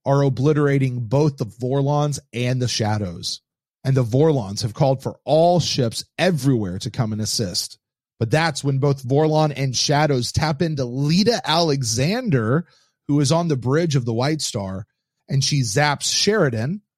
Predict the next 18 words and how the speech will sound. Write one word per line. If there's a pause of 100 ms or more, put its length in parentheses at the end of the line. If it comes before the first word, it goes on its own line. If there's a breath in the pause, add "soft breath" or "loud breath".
(260)
and
another
one
zaps
Delenn, (460)
and
sends
them
both
off
to
a
place
where
they
can, (420)
well,
talk.